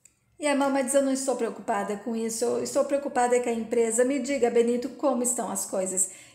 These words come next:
E o Benito diz: "Eu acho que exagerei um pouco, dizendo que em um mês iríamos fechar as portas, mas não é muito mais que isso, não.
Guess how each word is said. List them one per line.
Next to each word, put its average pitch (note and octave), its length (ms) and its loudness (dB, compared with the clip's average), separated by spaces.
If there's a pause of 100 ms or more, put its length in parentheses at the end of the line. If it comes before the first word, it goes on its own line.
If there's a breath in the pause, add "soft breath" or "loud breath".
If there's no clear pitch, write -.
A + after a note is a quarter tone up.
E E4+ 80 -4
o - 20 -4
Benito D4+ 400 0
diz: B3+ 80 -4
"Eu D4 80 2
acho D4 220 0
que D#4+ 60 -4
exagerei A#3 680 0
um G3 80 -8
pouco, G#3 360 -4
dizendo G#3 520 -2
que G#3 140 -10
em G#3+ 80 -4
um A3+ 200 2
mês G#3 640 0 (360)
iríamos G#3+ 520 -2
fechar G3 280 -4
as F#3 160 -2
portas, G3+ 460 -4
mas D4+ 340 0 (640 loud breath)
não F#4 220 0
é F4 100 4
muito E4+ 300 -4
mais D#4 320 2
que D4+ 120 -2
isso, A#3+ 280 0
não. - 420 -6